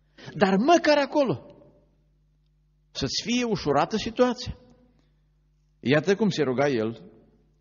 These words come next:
în capitolul nouă din cartea sa. Reies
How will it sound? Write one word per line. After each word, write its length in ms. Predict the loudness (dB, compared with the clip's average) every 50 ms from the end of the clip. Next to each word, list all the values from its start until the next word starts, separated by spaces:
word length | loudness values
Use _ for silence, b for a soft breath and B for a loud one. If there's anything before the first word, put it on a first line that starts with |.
| _ -2 0
în 80 | 0
capitolul 480 | 0 0 -2 -2 -4 -4 -2 -2 0 0
nouă 260 | 2 0 0 0 -2
din 160 | -2 -2 -4
cartea 340 | -4 -4 -6 -6 -6 -8 -8
sa. 320 | -8 -8 -8 -10 -12 -14 -20 _ _ _ _ _ _ _ _ _ _ _ _ _ _ _ _ _ _ _ _ _ _ _ _ _
Reies 380 | 2 4 4 6 6 4 2